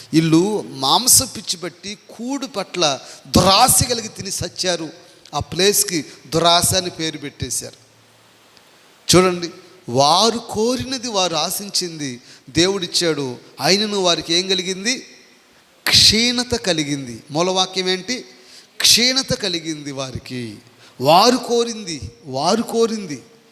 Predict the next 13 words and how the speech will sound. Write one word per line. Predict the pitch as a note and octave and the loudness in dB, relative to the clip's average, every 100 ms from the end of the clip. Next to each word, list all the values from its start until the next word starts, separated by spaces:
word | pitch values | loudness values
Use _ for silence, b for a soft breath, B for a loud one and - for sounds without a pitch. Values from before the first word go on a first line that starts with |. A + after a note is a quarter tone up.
| b b b | b b b
వారు | C#3 D#3+ G#3+ B3+ | 4 6 6 4
కోరింది. | - A#3+ A#3 A3+ F3+ C3+ - - _ | 4 0 0 -4 -10 -12 -14 -20 _
ఇలా | F#3 G#3+ | -6 -4
వారు | G3+ F3 D#3+ | 0 0 -2
కోరుకున్నవి | D3+ F#3+ A3 - A3+ G#3+ - | -2 0 0 -2 -4 -2 -2
చాలా | D#3 F3+ F#3+ | -2 0 -2
ఉన్నాయి. | F3+ E3+ D3 B2 B B B C#3+ | -2 -2 -2 -2 B B B 0
వారు | E3 G3+ A3+ | 2 4 0
కోరుకున్నవి | A3+ - G#3+ A#3+ D4 C#4+ D4 C#4 C#4 B3 E3+ D#3+ | -4 -10 -6 0 0 -2 -10 -8 -4 -2 -2 -4
వారికి | D3+ F3 F3 F3 | -4 -4 -2 -2
ఏనాడు | F#3 G#3 A3+ A3+ | -2 2 2 2
మేలు | F#3 F3+ F3 | 0 0 2
జరిగించాల. | D#3+ C#3+ C3+ B2+ B2 | -2 -2 -2 -2 -2